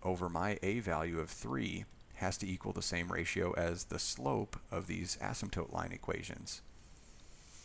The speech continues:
And again, if we had to cross multiply, you know, maybe this has been a simplified fraction or something,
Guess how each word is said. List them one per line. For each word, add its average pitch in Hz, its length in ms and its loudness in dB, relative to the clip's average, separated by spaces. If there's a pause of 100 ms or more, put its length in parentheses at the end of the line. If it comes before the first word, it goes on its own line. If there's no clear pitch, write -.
(200)
And 180 100 -4
again, 147 160 4
if 208 120 2
we 160 100 4
had 110 240 6
to 120 60 6
cross 113 360 6
multiply, 104 420 2
you 104 120 6
know, 90 80 4
maybe 101 220 6
this 98 220 4
has 95 120 0
been 90 140 0
a 87 60 2
simplified 90 600 0
fraction 87 480 2
or 85 80 0
something, - 480 0